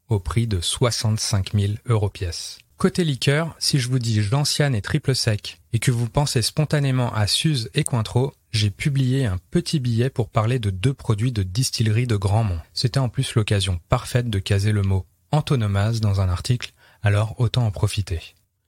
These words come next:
Côté R T D, Diageo a lancé en Australie une nouvelle marque de R T D à base de rhum épicé.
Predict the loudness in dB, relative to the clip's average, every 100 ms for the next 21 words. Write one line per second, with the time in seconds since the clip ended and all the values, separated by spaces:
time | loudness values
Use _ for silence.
0 | _ -2 0 2 0 0 0 0 -2 -4
1 | -2 2 2 2 2 2 0 0 0 -2
2 | 0 0 0 0 0 0 0 0 2 2
3 | 2 2 0 -2 -2 -2 0 -2 -2 -2
4 | 0 0 -2 0 0 0 0 0 2 2
5 | 0 -2 -4 -4